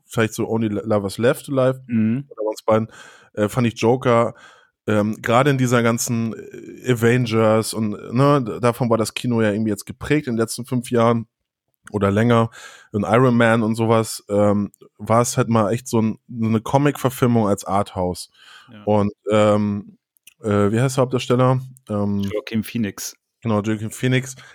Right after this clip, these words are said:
Speaker 1: Kann man sich eh eigentlich jeden Film von ihm anschauen.
Speaker 2: Äh, super.
Speaker 1: Und ich, ja, und da, ich fand, das war wie so zwei Stunden eher Theaterstück, so, so ein, ein, fast so ein Ein-Mann-Ding. Ähm, und das reicht mir schon als, also der Typ reicht mir schon als gutes Kinoerlebnis.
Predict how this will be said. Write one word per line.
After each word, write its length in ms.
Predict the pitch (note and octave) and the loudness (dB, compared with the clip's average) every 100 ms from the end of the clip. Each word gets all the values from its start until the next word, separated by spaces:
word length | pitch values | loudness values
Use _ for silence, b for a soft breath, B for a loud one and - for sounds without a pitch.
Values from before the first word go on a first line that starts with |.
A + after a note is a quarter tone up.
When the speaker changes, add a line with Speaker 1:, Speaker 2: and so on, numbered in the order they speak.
| - | -6
Speaker 1:
Kann 120 | A#2 | -2
man 100 | A#2+ | -2
sich 200 | A#2+ - | -2 -6
eh 200 | C3+ C#3 | -6 -4
eigentlich 300 | C#3 C#3 C3 | -4 -6 -6
jeden 180 | C3 C3 | -8 -6
Film 260 | C#3+ C3+ | -6 -6
von 140 | C3 C3 | -4 -6
ihm 140 | B2+ | -4
anschauen. 460 | A2+ C3+ - B2+ C3 | -6 -6 -2 0 0
Speaker 2:
Äh, 280 | G2 G2+ F#2 | -4 -6 -8
super. 300 | - A#2+ B2 | -6 0 0
Speaker 1:
Und 60 | |
ich, 180 | A#2+ - _ b b b - | 0 -8 _ b b b -2
ja, 240 | A#2 G#2+ | 2 2
und 240 | G2+ B2+ B2+ | 2 0 0
da, 100 | B2 - | -2 -6
ich 160 | B2 | -4
fand, 120 | D#3 | 0
das 160 | C#3+ - | 0 2
war 340 | C#3 C#3 C3+ | 4 4 2
wie 100 | C#3 | -2
so 420 | C3+ C#3 C3+ C3+ - | 0 4 2 0 -6
zwei 260 | - C3+ C#3+ | 0 0 2
Stunden 520 | - C#3 C3+ C3+ C3+ | 0 -2 -2 -4 -2
eher 240 | C3 B2 | 0 0
Theaterstück, 840 | - A#2 C3 C#3+ B2+ - A2 - - - | 0 0 2 2 -2 -2 -4 -4 -12 -18
so, 460 | A2 G#2 G2 F#2+ - | -6 -4 -4 -6 -8
so 100 | A2+ | -6
ein, 80 | |
ein, 460 | G#2+ B2+ C#3 B2+ C3 _ _ A2+ - | -2 0 0 -2 -6 _ _ -14 -8
fast 260 | - C3+ - | -4 -2 -4
so 160 | B2 | -4
ein 100 | B2+ | -2
Ein-Mann-Ding. 800 | A2+ D3 D#3 D3 C#3 C#3 D3 D3 B B B B - | 2 2 4 2 2 0 0 -4 B B B B 0
Ähm, 560 | B2+ B2 B2+ A#2+ A#2 _ _ - | 2 4 2 -2 -6 _ _ -2
und 240 | A#2+ A2+ | -2 0
das 240 | C3+ - C#3 | -2 0 0
reicht 260 | D3 - | 0 -2
mir 120 | A#2+ | -6
schon 340 | - B2+ A#2+ B2 | -4 0 0 0
als, 280 | A#2 - - | -4 -6 -10
also 160 | A2 A#2+ | -4 -2
der 380 | A2+ C3 C3+ C3 | 2 4 4 0
Typ 240 | - C#3+ | -6 -2
reicht 200 | B2 B2 | -2 -2
mir 80 | A#2 | -4
schon 140 | - G#2+ | -6 -8
als 100 | - | -8
gutes 260 | A2+ - | -14 -14
Kinoerlebnis. 800 | - C3+ A#2 G2+ G#2 A2 A#2 | -6 0 0 0 -2 -4 -6